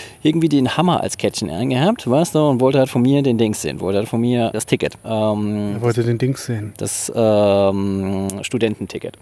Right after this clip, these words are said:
Speaker 1: Und bei allen anderen hat das halt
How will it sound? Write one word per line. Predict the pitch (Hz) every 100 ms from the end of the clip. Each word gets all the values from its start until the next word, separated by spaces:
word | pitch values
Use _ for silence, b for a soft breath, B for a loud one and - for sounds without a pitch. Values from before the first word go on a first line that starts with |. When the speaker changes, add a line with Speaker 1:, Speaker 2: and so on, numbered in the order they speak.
| -
Speaker 1:
Und | 135
bei | 135
allen | 160 214
anderen | 160 190 131 131 220 269 254 -
hat | 165
das | 170
halt | 170 151 147 147 147 -